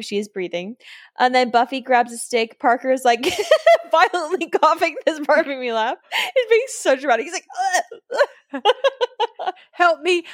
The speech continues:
Speaker 2: I can't breathe." And the long pause
Speaker 1: <laughs>
Speaker 2: Buffy has of just staring at the stick like, <sighs> I feel like I should be helping him, but some part of me just doesn't want
Speaker 1: I
Speaker 2: to.
Speaker 1: forgot that she knocks him out twice. That's what kills me.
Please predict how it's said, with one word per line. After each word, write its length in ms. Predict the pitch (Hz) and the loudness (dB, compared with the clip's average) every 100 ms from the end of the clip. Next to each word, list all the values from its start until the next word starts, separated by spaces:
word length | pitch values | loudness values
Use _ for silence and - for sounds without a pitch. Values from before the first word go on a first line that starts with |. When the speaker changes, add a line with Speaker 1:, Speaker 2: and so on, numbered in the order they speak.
| - | -6
Speaker 2:
I 120 | 294 | -4
can't 360 | 302 339 359 269 | -2 0 0 0
breathe." 420 | 294 330 311 277 | 0 2 2 0
And 120 | 262 247 | -4 -4
the 80 | |
long 340 | 240 214 214 226 | 0 2 2 -2
pause 320 | - 208 214 | 0 0 2
Speaker 1:
<laughs> 100 | 320 | 0
Speaker 2:
Buffy 280 | 214 214 226 | 0 -2 -2
has 260 | 208 202 | 0 -2
of 80 | 208 | -4
just 220 | 196 220 | -6 -6
staring 440 | - - 214 208 208 | -6 -2 2 2 0
at 100 | 208 | -6
the 80 | 190 | -12
stick 440 | - - 208 220 | -12 -2 0 0
like, 280 | 208 175 175 _ - - - _ _ - | 0 -2 -2 _ -20 -20 -20 _ _ -12
<sighs> 140 | - - 294 - - - - 440 | -8 -8 -8 -10 -16 -20 -8 -6
I 160 | 220 415 - | -2 -4 -2
feel 260 | 262 285 | 0 2
like 200 | 277 254 | 4 2
I 140 | 240 208 | 2 0
should 500 | - - 226 233 208 | -2 -4 0 0 -2
be 120 | 226 | -6
helping 420 | 190 202 220 247 | -2 -2 -2 -6
him, 240 | 247 262 233 | -6 -6 -8
but 100 | 185 | -10
some 220 | - 226 | -10 -12
part 280 | - 208 233 | -6 -2 -2
of 100 | 254 | -4
me 140 | 262 | -6
just 280 | 202 180 - | -8 -12 -4
doesn't 360 | 185 214 240 | -2 -2 -4
want 380 | 170 160 214 - 240 | -6 -6 -6 -2 2
Speaker 1:
I 140 | 254 | 2
Speaker 2:
to. 140 | 370 415 480 | 2 0 0
Speaker 1:
forgot 380 | - 247 277 - | 4 4 4 -2
that 120 | 320 | -10
she 160 | - | -8
knocks 260 | 277 220 - | -6 -6 -6
him 100 | 240 | -10
out 180 | 208 - | -10 -10
twice. 420 | 220 185 - - | -6 -6 -6 -8
That's 320 | - 240 285 - | 0 2 2 -4
what 140 | 277 | -8
kills 260 | 233 202 - | -6 -8 -10
me. 200 | 220 | -18